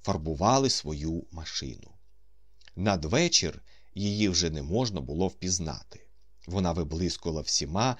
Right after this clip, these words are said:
півтонами яєчного жовтка. На світанку наступного дня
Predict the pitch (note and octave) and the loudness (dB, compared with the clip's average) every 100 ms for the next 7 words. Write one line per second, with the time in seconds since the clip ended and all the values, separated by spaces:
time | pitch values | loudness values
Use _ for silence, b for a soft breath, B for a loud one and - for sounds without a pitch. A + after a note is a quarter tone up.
0 | B - D#2+ - C2 E2+ C3+ A2+ A2 - | B -6 -6 -6 -4 0 2 2 0 -2
1 | B D#2 D#2+ D2+ F2+ - F2+ E2 D#2+ D#2+ | B -4 -2 2 2 2 0 -2 -2 -4
2 | - - - - - - - - - - | -6 -12 -12 -12 -16 -20 -20 -20 -20 -20
3 | - - - D#3+ F#3 G#3+ G#3+ B3+ A3+ E3+ | -20 -20 -2 2 2 2 0 -2 0 0
4 | C#3+ - A3+ A3 E2 C#2+ A1+ F2+ D#3+ | 0 0 -4 -4 -6 -6 -6 0 0